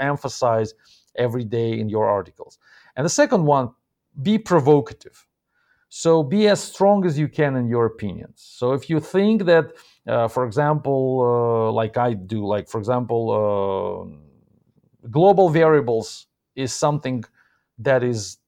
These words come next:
not supposed to be in our code. But at the same time, I do realize that sometimes we may need them. Sometimes global variables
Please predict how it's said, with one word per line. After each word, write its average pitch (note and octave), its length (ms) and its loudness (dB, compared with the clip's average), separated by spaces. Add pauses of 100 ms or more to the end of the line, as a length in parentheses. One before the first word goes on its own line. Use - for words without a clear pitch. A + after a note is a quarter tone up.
(100)
not F3+ 260 2
supposed D3 420 0
to B2+ 40 -8
be A#2 160 -6
in A2+ 80 -4
our G#2 220 0
code. A#2 400 -4 (1160)
But F#3 120 4
at F#3 60 -2
the G3+ 100 2
same B3 260 4
time, G3+ 300 4
I F3 120 4
do A3 260 2
realize C3 680 2
that A2+ 160 -4
sometimes C#3 760 0
we C#3 180 -4
may E3+ 480 0
need D3+ 420 0
them. - 280 -8
Sometimes D3+ 500 -2
global D3 400 2
variables C3 520 0